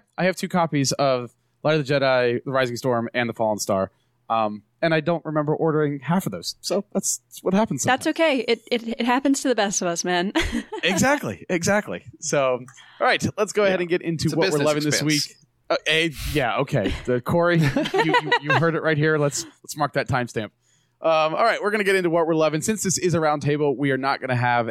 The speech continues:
Speaker 1: any art this week. But remember, you can always submit your art by tweeting at Cosmic Force Show or submitting it in our Discord channel. But we do have some notable things as far as, before we get into what we're reading, uh,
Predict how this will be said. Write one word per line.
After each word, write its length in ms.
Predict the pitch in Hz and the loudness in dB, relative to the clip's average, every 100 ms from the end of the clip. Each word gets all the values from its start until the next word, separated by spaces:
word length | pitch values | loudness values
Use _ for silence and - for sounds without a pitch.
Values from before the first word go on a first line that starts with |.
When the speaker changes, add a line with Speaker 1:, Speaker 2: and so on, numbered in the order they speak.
| - | -2
Speaker 1:
any 340 | 113 110 107 - | -2 -2 -6 -2
art 160 | 170 - | -2 0
this 160 | 147 - | -4 0
week. 220 | 143 127 | -2 0
But 160 | 135 - | -4 -4
remember, 260 | 117 120 | -8 -8
you 140 | 117 113 | -10 -14
can 300 | - 156 147 | -2 0 0
always 440 | - 131 123 120 | 0 0 2 0
submit 220 | - 117 101 | -2 -4 -4
your 160 | 110 | -4
art 220 | - 117 - | -2 -2 -4
by 140 | 98 | -16
tweeting 420 | - 120 117 113 | -12 -8 -6 -6
at 180 | 104 - | -10 -8
Cosmic 320 | - 98 98 | -4 -4 -6
Force 200 | - 95 | -14 -10
Show 320 | - 180 180 - _ _ - | -2 0 0 -4 _ _ 2
or 400 | 277 220 202 - _ | 4 4 2 -2 _
submitting 400 | - - 160 143 | -6 -2 0 0
it 80 | 135 | 0
in 220 | 123 123 - | -2 -2 -4
our 100 | 113 | -4
Discord 300 | 123 - 117 | -4 -4 -2
channel. 280 | 120 113 110 | -2 -4 -2
But 360 | 240 202 - - | 0 0 -4 -14
we 160 | 135 | -16
do 360 | 127 165 190 165 | -10 -4 0 2
have 420 | 135 143 131 123 127 | 2 4 2 0 -6
some 480 | - 131 123 120 110 _ _ _ | -2 0 0 -2 -8 _ _ _
notable 360 | 131 170 151 147 | 0 0 2 -2
things 400 | 135 151 139 123 | 0 -2 -2 -4
as 120 | 120 | -4
far 340 | - 131 127 - | 0 2 2 2
as, 500 | 123 117 113 110 - - _ | 2 4 2 0 -4 -6 _
before 220 | 127 254 | 0 0
we 60 | 277 | 2
get 60 | 226 | 2
into 60 | 185 | 2
what 120 | 165 | 0
we're 100 | 151 | 2
reading, 360 | 170 135 117 104 - _ | 2 0 -2 -8 -16 _
uh, 140 | 117 | -2